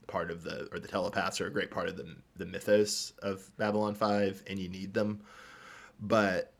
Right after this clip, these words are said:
like, a-, as much as I like, um, Lyta in the pilot and, or Lyta Alexander in the pilot and Talia, Talia Winters is, has, definitely has her point, good points from, um, the show. Like,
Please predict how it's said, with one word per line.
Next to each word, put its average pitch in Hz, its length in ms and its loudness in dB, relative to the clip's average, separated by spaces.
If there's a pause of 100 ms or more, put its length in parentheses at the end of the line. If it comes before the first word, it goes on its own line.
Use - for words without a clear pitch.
like, 113 380 6 (340)
a-, 156 180 8
as 139 140 10
much 151 240 6
as 131 140 8
I 113 120 10
like, 95 720 0
um, 92 460 -2 (460)
Lyta 98 500 6
in 95 120 -2
the 90 80 -4
pilot 90 680 2
and, 90 400 -6
or 92 100 -2
Lyta 98 260 2
Alexander 87 460 -4
in 85 60 -8
the 82 60 -10
pilot 85 460 -4
and 82 160 -10
Talia, 85 500 -2 (120)
Talia 151 260 4
Winters 107 360 2
is, - 340 -8
has, 98 300 0
definitely 101 300 0
has 90 220 -2
her - 100 -6
point, - 480 -6
good 101 140 0
points 85 380 -6
from, 90 320 -8 (580)
um, 95 240 2 (180)
the 98 160 -2
show. 92 520 4
Like, 101 260 0